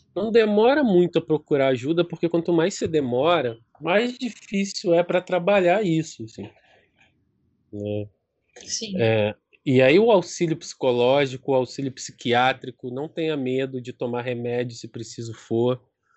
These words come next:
Speaker 1: Procura um psiquiatra bacana, né? Porque tem psiquiatras bacanas, a medicação não pode ser vista só como uma coisa, é, que quer te controlar, que quer te dopar.
Speaker 2: Remédio
Speaker 1: É.
Speaker 2: não vicia.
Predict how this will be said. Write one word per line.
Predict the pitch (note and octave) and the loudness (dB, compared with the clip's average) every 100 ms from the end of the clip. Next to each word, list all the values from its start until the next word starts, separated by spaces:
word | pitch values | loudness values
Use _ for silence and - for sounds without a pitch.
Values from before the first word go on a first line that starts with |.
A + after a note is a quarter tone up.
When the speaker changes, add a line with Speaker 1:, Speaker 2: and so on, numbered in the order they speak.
| _ _ _ | _ _ _
Speaker 1:
Procura | A#2 A2+ B2+ | -10 -4 -2
um | B2+ | -2
psiquiatra | - C#3 C3 B2+ B2 A#2+ - | -4 0 0 0 -4 -8 -14
bacana, | A#2+ A#2+ A2 _ B2+ B2+ C3 B2+ B2+ B2 | -2 -2 -2 _ 0 2 2 0 -4 -6
né? | A#2+ A#2 A2+ A2+ | -4 -4 -4 -8
Porque | - G#2 _ _ _ _ - A#2+ - _ | -14 -14 _ _ _ _ -4 -4 -4 _
tem | - | -16
psiquiatras | B2 - - B2+ A2+ A2 | -14 -12 -2 -2 -2 -6
bacanas, | A2+ - B2+ B2 A#2+ | -6 -4 -2 -2 -2
a | A#2+ | -2
medicação | A#2 A2 A#2+ - B2+ | -2 -2 -4 -2 -2
não | B2+ | -2
pode | C3+ C3+ - | 0 -2 0
ser | B2 | -2
vista | A#2 - A2+ | 0 -2 -2
só | - | -2
como | A2+ B2+ B2 | -2 0 0
uma | A#2+ | 0
coisa, | A#2 A#2+ A#2 A#2 A2+ G#2+ G#2 _ _ _ _ | 0 0 2 2 2 0 -6 _ _ _ _
é, | A#2 A2+ A2+ A2+ A2+ G#2+ G2+ - | -2 0 2 0 0 -4 -8 -12
que | A#2 | -4
quer | - A2+ | -2 -2
te | - | 0
controlar, | C3 A#2+ C3 A#2+ A#2 C3 | -4 2 4 4 4 2
que | C#3 B2 | 0 -6
quer | B2 | -6
te | A2 - | -8 -8
dopar. | A#2 G2+ - - B2 C#3 B2+ _ - - - | -8 -8 -6 -2 2 2 0 _ -20 -18 -14
Speaker 2:
Remédio | - A3+ A3+ B3 A#3+ C#4 | -2 2 4 2 2 0
Speaker 1:
É. | |
Speaker 2:
não | C4 C#4+ | 0 0
vicia. | D#4 D#4+ - B3+ A3 F#3+ | -2 -6 -8 -6 -6 -6